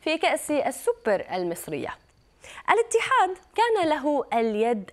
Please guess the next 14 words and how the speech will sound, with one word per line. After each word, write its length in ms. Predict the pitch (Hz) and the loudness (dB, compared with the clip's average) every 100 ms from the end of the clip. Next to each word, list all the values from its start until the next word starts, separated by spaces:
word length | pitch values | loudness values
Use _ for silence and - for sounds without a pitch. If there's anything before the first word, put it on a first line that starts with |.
| - | -4
العليا 640 | 185 156 202 226 196 185 | -2 0 0 2 0 0
في 160 | 185 175 | -2 -4
اللقاء 480 | 160 - 185 220 - | -4 0 0 0 0
الذي 340 | 190 180 185 | -2 -2 -2
أقيم 420 | - - 277 247 214 | -4 -2 0 0 -2
في 180 | 196 | -6
صالة 540 | 190 214 202 180 190 190 | -4 -2 -2 -2 -4 -4
حسن 440 | - 370 277 214 | -2 -2 -2 -2
مصطفى 520 | 185 185 196 - 185 185 - - _ | -4 -4 -6 -2 -2 -4 -12 -20 _
في 120 | 349 | -2
حي 220 | 392 370 | 2 0
السادس 480 | 339 - 277 233 - | 0 0 0 0 -2
من 160 | 185 - | -4 -4
أكتوبر، 480 | - 170 147 135 | -6 -4 -4 -6